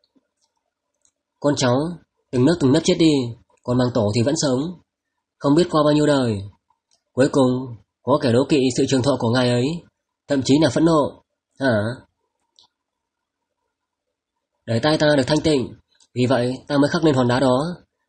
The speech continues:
Hy vọng ngài ấy sớm thăng tiên. Có điều ngài ấy quả thật quá lưu luyến Vũ Di Sơn này. Nếu như các người gặp được quỷ hồn của một ông lão ở trong Thiên Hư Cung này không phải sợ. Đáng sợ quá,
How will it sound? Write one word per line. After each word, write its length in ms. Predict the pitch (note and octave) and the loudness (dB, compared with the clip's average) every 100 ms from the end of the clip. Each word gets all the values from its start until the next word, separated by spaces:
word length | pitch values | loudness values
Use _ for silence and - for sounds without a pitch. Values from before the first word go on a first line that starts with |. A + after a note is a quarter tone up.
| - | -4
Hy 80 | D3+ | 0
vọng 140 | D3+ B2 | 0 0
ngài 120 | B2+ | 0
ấy 160 | B2 C3+ | 0 0
sớm 160 | D3 | 0
thăng 140 | D#3 D3+ | 0 2
tiên. 440 | E3 C#3+ B2 G#2+ _ _ _ _ _ | 4 4 0 -6 _ _ _ _ _
Có 160 | B2 C#3+ | -2 2
điều 140 | C3+ | 2
ngài 160 | B2 B2 | 2 2
ấy 100 | C#3 | 2
quả 140 | B2+ A2+ | 0 0
thật 160 | B2+ B2 B2+ - _ _ - | -2 -4 -8 -12 _ _ -6
quá 180 | B2+ D3 | 0 2
lưu 120 | D3+ | 4
luyến 260 | C#3+ C3+ | 4 4
Vũ 140 | D3+ D#3 | 2 2
Di 80 | D#3 | 2
Sơn 180 | D#3 D3 | 2 2
này. 320 | C#3+ A#2 G2 - _ _ _ _ _ _ _ _ _ _ _ _ - | 0 -2 -6 -12 _ _ _ _ _ _ _ _ _ _ _ _ -6
Nếu 140 | B2+ | -2
như 140 | D3 C3+ | 2 2
các 160 | - D3 | 0 0
người 220 | C#3 A#2+ | 0 2
gặp 120 | F#2+ | 0
được 140 | B2+ B2 | -2 0
quỷ 100 | A2 | 0
hồn 400 | B2+ A#2+ G#2 F#2+ _ _ _ _ _ _ _ _ - | 2 0 -2 -8 _ _ _ _ _ _ _ _ -2
của 140 | A#2 | 2
một 140 | A#2 | 4
ông 160 | C#3+ D3 | 2 0
lão 240 | C#3+ D#3 | 0 2
ở 60 | C#3+ | 2
trong 160 | D3 D3 | 0 2
Thiên 120 | D3+ | 2
Hư 80 | D3+ | 2
Cung 180 | D#3 | 2
này 280 | C#3+ C3 A2+ G#2+ | 2 2 -2 -2
không 120 | D#3 | -2
phải 120 | A2 | -2
sợ. 420 | B2+ C#3+ A2+ - _ _ _ _ - | -2 -2 -2 -8 _ _ _ _ -6
Đáng 120 | B2 | -2
sợ 140 | F3 C#3 | 0 0
quá, 200 | C#3 | 0